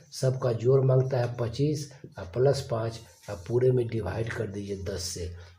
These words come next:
इसका दो टेक्निक, या तो सबको जोड़ लीजिए और उसमें दस से भाग दे दीजिए, या सबको अलग-अलग करके दस से भाग दीजिए। सबसे आसान तरीका, सबको जोड़ लीजिए आप।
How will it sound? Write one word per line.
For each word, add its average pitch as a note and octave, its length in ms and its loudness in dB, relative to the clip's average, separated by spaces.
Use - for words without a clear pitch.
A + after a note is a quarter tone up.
इसका A#2 280 -2
दो A2 260 6
टेक्निक, G#2+ 560 0
या A#2 180 0
तो C#3 180 2
सबको C3 520 4
जोड़ B2+ 400 6
लीजिए D2+ 500 -4
और A#2 80 0
उसमें A#2 280 -2
दस C#3 160 4
से C#3+ 140 4
भाग B2+ 240 4
दे B2+ 160 8
दीजिए, A#2+ 460 2
या G#2+ 140 -6
सबको C3+ 320 2
अलग-अलग C#3+ 640 6
करके C3+ 260 4
दस B2+ 240 2
से C3+ 80 6
भाग A#2+ 200 4
दीजिए। B2+ 640 2
सबसे C3+ 280 2
आसान C3 320 4
तरीका, B2+ 480 0
सबको D3 460 4
जोड़ A2+ 300 4
लीजिए E2 300 -6
आप। C#2+ 220 -8